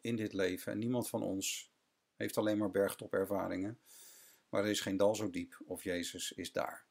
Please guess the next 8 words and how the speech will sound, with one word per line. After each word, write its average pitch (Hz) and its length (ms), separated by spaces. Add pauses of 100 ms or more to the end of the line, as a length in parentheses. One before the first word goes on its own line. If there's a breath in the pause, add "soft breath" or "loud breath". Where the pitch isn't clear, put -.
(840)
Hij 101 200
weet 113 200
het, 113 180
hij 98 140
kent 92 260
het - 440
en 98 140
hij, 92 300